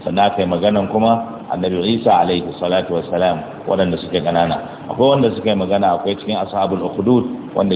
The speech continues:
shi ma mata ce za ta fara ɗanta ya yi wannan magana. Ala ayyati halin, waɗannan su ne yara da suka yi magana tun suna cikin tsumman goyo.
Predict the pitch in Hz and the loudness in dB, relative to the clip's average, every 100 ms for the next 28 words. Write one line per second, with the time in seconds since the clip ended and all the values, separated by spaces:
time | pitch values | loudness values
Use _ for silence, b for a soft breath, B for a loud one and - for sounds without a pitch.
0 | - 98 101 101 92 87 98 98 90 92 | -2 0 2 4 4 4 2 2 0 0
1 | 92 85 87 85 82 92 92 85 78 82 | 0 0 2 2 0 -2 -4 -6 -6 -4
2 | 90 90 87 80 78 82 78 - - - | 0 0 0 -2 -2 -2 -2 -8 -14 -16
3 | - - 143 127 117 104 98 95 90 85 | -8 0 2 4 2 2 2 2 0 -6
4 | - - - - 139 135 123 120 113 113 | -12 -18 -8 0 2 2 2 2 0 0
5 | 117 110 113 110 107 113 104 101 104 113 | 2 4 6 4 4 4 2 -4 -4 -2
6 | 101 98 110 110 98 104 101 104 92 - | 0 0 2 0 0 -4 -2 -2 -2 -2
7 | 107 117 107 95 87 85 85 82 | -4 -2 0 0 2 2 2 2